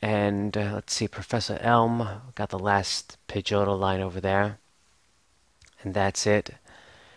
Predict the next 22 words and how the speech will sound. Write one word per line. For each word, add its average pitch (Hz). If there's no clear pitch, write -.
It -
seems 190
my 151
fourth 123
Duskull 101
is 90
prized. 92
And 92
we're 95
getting 110
the 95
prizes 104
slowly 101
here. 92
Hopefully 110
I 90
see 101
it 95
before 95
the 90
Dusknoirs 90
die. 95